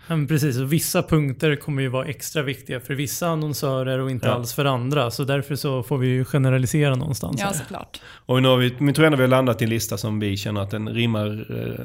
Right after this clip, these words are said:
Speaker 2: ganska mycket med, med vad, hur vi känner i alla fall på de, de största förändringarna.
Speaker 1: Mm.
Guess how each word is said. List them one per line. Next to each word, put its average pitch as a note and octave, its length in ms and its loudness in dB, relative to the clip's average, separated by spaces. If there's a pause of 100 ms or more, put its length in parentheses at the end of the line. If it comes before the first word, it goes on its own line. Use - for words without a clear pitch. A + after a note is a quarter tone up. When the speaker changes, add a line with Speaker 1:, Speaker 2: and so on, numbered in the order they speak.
(120)
Speaker 2:
ganska B2 400 0
mycket A#2+ 180 -2
med, G#2+ 140 -2
med G#2 520 -4
vad, A#2 300 -4
hur C3 120 6
vi B2+ 180 6
känner A#2 260 0
i - 20 -2
alla G2 140 -4
fall G#2+ 160 -6
på - 100 -8
de, G2+ 220 -6
de A2 100 -8
största G#2+ 340 -8
förändringarna. - 480 -8 (240)
Speaker 1:
Mm. C#3 160 0